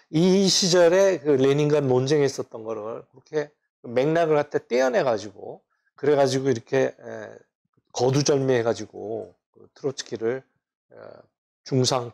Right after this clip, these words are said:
모방, 어, 저 비방을 하고 그랬었죠. 특히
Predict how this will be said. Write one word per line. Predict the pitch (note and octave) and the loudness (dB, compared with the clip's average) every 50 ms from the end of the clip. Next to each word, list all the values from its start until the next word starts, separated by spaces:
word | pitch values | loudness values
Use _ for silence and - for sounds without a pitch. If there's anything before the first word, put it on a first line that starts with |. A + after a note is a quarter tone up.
| _ _ | _ _
모방, | _ A#2 A#2 A#2 A2+ A#2 B2 A#2 A#2+ - - | _ -4 -2 0 0 2 0 0 -2 -4 -8
어, | B2 A#2+ A2 A2 A2 A2+ - _ _ _ _ _ _ | -10 -10 -10 -10 -12 -14 -16 _ _ _ _ _ _
저 | A2 G2+ | -20 -18
비방을 | - - B2+ A2+ B2+ B2+ A#2+ A#2+ A2+ A2 | -10 -8 -6 -2 -2 -2 -2 -2 -4 -4
하고 | A#2 G#2 A2 G#2 | -6 -8 -8 -10
그랬었죠. | - A2+ A2 - - - - - - - E2 - _ _ _ _ _ _ _ _ _ _ _ _ _ _ _ - - - - - - - - - - - _ _ | -8 -8 -8 -8 -8 -14 -20 -20 -18 -18 -18 -18 _ _ _ _ _ _ _ _ _ _ _ _ _ _ _ -14 -14 -14 -18 -20 -20 -20 -20 -20 -20 -20 _ _
특히 | - - - - A3+ G3+ F3 C#3+ A2+ - | -8 -8 -4 0 2 4 4 4 2 0